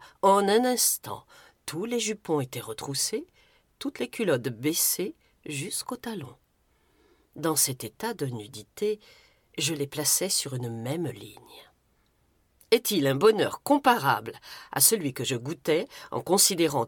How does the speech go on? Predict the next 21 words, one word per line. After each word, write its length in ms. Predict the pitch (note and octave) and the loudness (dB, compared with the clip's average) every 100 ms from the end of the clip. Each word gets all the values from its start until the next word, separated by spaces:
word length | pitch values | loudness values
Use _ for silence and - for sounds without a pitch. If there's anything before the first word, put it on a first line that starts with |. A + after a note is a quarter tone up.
| - | -4
tous 140 | C#4 | -2
ces 200 | D4 B3+ - - | 0 0 -4 -8
culs 240 | G3 A#3 _ | -8 -8 _
plus 260 | G3 G#3+ A#3+ | -4 -2 2
jolis 400 | G3+ G3+ F3 A3 | 2 2 0 -2
les 300 | E3 D3 C3 | 2 2 2
uns 100 | B2+ | -2
que 160 | C3 | -6
les 240 | B2+ F#3+ - | -6 -6 -8
autres ? 480 | - _ - - _ _ _ _ _ _ _ _ _ _ | -14 _ -20 -20 _ _ _ _ _ _ _ _ _ _
Les 120 | A#2+ | -8
coteaux 360 | B2 A#2 - E3 | -8 -6 2 4
les 160 | B2+ A#2+ | 4 -2
mieux 280 | B2 D3 | 2 2
cultivés, 720 | C#3 B2 A2 C3 C#3+ G3 B3 - - - - | 2 -6 -6 -6 2 2 2 -2 -16 -20 -12
les 160 | A#2 | -8
montagnes 480 | G#2 G#2+ - C#3+ C3 | -6 -6 -2 -2 -2
couronnées 540 | - D#3 C#3 C3+ B2 A#2 | -6 -6 -4 -2 -4 -4
d'arbres 500 | - B2+ A#2+ - - _ | -4 -4 -6 -16 -18 _
toujours 360 | A3+ F3 A#2+ A2+ | -6 -6 -8 -6
verts, 460 | D#3+ B3 A#3 - | -4 -4 -10 -16